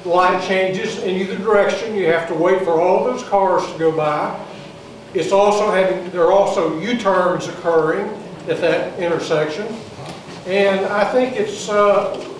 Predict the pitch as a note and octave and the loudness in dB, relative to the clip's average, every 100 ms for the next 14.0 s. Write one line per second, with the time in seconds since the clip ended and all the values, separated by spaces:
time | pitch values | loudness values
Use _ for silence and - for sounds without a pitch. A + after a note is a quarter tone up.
0 | - - G3+ F#3+ F3 E3+ E3+ - G#3 G3+ | -16 -6 0 2 2 0 0 2 2 4
1 | - G3 F#3+ - - - - - - F#3 | 2 2 2 2 -4 -10 -14 -14 -4 2
2 | G#3 G#3 G3 F#3 E3+ - - - - - | 4 6 4 4 2 0 -8 -16 -18 -18
3 | - - - G#3+ A#3 A3+ G#3 F#3+ F3+ - | -18 -16 -10 2 4 4 2 0 -2 -8
4 | - F#3+ F#3 B3 A3+ G3 - G#3+ A3 E3+ | -8 -6 2 4 4 2 4 4 4 2
5 | F3 E3+ E3 E3+ F#3 F3+ E3+ F#3 A3 G3 | 0 0 -2 -2 -2 0 -2 -2 -2 0
6 | E3+ D#3+ D#3+ - - - - - F3+ F3+ | 0 2 0 -2 -6 -14 -18 -18 -14 -14
7 | - - - - A#3+ A#3+ A#3+ - - - | -16 -18 -18 0 4 4 2 -4 -10 -12
8 | - - A#3 - B3 C#4 G#3 G3 D3+ D#3 | -12 -10 -8 -2 0 4 4 4 0 2
9 | G3+ G3+ D#3 E3+ F#3 G3+ G3+ G3+ G3+ F#3+ | 4 4 2 2 4 6 4 2 0 -2
10 | E3 E3 F3 F3 F#3+ G3+ A#3+ A3 G#3 G#3 | 0 2 2 0 -2 2 4 4 0 -4
11 | - - - - E3+ F#3 F#3+ F3+ F3+ - | -10 -16 -16 -16 -10 -2 0 2 2 -2
12 | - - - - F#3+ - G#3+ - A3 G#3+ | -10 -16 -16 -10 -6 -2 -2 0 0 2
13 | G3 G3+ F#3+ E3 F#3+ G#3 G3+ G3+ G#3 G3+ | 4 4 4 2 2 2 2 2 2 0